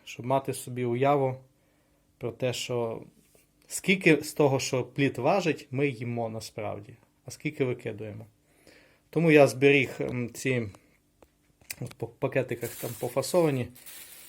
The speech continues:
почистив їх і буду зараз показувати по сортам.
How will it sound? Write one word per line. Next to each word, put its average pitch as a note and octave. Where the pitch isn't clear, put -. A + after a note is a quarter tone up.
почистив E3+
їх C#3+
і F3
буду B2+
зараз A#2+
показувати B2+
по C3
сортам. A2